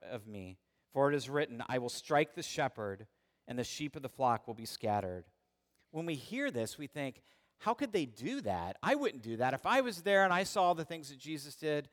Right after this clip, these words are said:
I would never, ever do that." But not knowing what's coming on Sunday, would we? Would we really do that? Can you imagine in one week, you go from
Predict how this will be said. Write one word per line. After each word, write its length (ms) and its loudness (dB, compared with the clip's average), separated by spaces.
I 80 0
would 160 -2
never, 320 6
ever 200 4
do 200 -2
that." 300 0
But 140 -8
not 220 -6
knowing 240 -2
what's 180 -6
coming 320 -6
on 160 -4
Sunday, 420 -4
would 200 -6
we? 240 -8
Would 140 -4
we 140 2
really 260 0
do 200 -4
that? 300 -4
Can 160 -6
you 100 -2
imagine 460 0
in 140 -6
one 240 2
week, 360 0
you 100 -4
go 140 6
from 220 -2